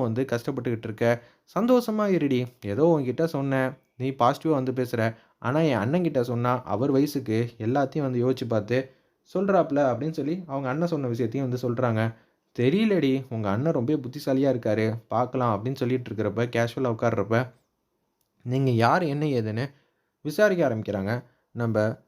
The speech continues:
சுதாகர். என்னை பத்தி தெரிஞ்சுக்கிட்டு நீங்க என்ன சார் பண்ண போறீங்க? தேவையில்லாம இது மாதிரிலாம் கேட்காதீங்க சார் என்கிட்ட. நான் இப்ப உங்க கேட்குற கேள்விக்கெல்லாம் பதில் சொல்ற அளவுக்கு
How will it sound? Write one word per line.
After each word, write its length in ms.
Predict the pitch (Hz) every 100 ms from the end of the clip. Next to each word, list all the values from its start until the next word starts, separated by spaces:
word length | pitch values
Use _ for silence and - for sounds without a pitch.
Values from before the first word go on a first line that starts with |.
| _ -
சுதாகர். 480 | 190 202 156 120 123 _ _ -
என்னை 220 | 131 226
பத்தி 200 | 214 185 190
தெரிஞ்சுக்கிட்டு 500 | 160 151 139 110 110 113
நீங்க 180 | 117 104
என்ன 140 | 101 127
சார் 240 | 139 151
பண்ண 180 | 135 120
போறீங்க? 340 | 127 117 104 107 113 113 _ _ _ -
தேவையில்லாம 640 | 175 196 165 139 127 143
இது 140 | 135 107
மாதிரிலாம் 520 | 101 95 104 107 113 - _ -
கேட்காதீங்க 520 | 151 170 185 135 110
சார் 260 | 110 110
என்கிட்ட. 360 | 104 107 107 107 101 101 -
நான் 280 | 113 131 123
இப்ப 300 | 113 110 107 113 _ _ _
உங்க 200 | 120 127
கேட்குற 380 | 120 190 208 156 113
கேள்விக்கெல்லாம் 720 | 156 180 151 123 117 123 117
பதில் 300 | 113 165 170
சொல்ற 200 | 139 117
அளவுக்கு 400 | 98 101 98